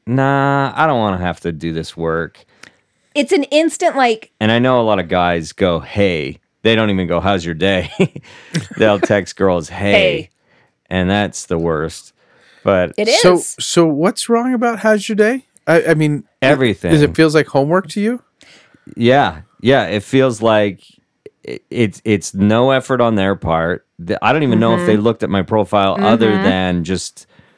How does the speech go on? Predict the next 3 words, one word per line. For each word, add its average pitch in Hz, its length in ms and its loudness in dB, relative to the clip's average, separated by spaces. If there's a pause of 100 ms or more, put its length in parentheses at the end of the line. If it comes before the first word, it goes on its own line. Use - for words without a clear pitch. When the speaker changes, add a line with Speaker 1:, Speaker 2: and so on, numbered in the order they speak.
(280)
Speaker 1:
they 90 140 -2
swiped. 92 800 -2 (680)
Uh, 95 520 0